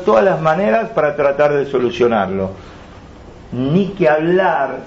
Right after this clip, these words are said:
seguramente conocimos a lo largo de nuestras vidas, yo, ustedes,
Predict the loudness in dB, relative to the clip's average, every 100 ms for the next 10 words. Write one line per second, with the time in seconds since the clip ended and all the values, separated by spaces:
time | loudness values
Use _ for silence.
0 | -4 0 2 2 2 -2 -2 0 0 0
1 | -4 -10 -6 -2 -2 -2 -6 -6 -4 -4
2 | -4 -4 -2 0 0 0 0 -2 -2 -4
3 | -6 -4 -2 -2 0 -2 -6 -18 -20 -20
4 | -20 -20 -4 0 0 -2 -4 -6 -8 -6
5 | -2 0 0 -2